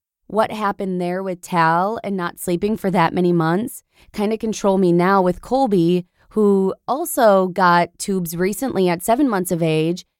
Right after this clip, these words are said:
but she's a great self-soother. She has an amazing nap and sleep schedule,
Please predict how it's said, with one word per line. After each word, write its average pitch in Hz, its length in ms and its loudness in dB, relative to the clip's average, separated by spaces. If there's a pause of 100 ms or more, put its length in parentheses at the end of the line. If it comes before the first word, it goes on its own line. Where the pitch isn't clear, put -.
(220)
but 214 240 4
she's 277 260 -4
a 285 60 0
great 220 480 -4
self-soother. 196 840 0
She 185 140 -4
has 196 160 -2
an 202 80 2
amazing 220 560 0
nap 185 300 0
and 196 120 -4
sleep 180 240 -2
schedule, 165 640 0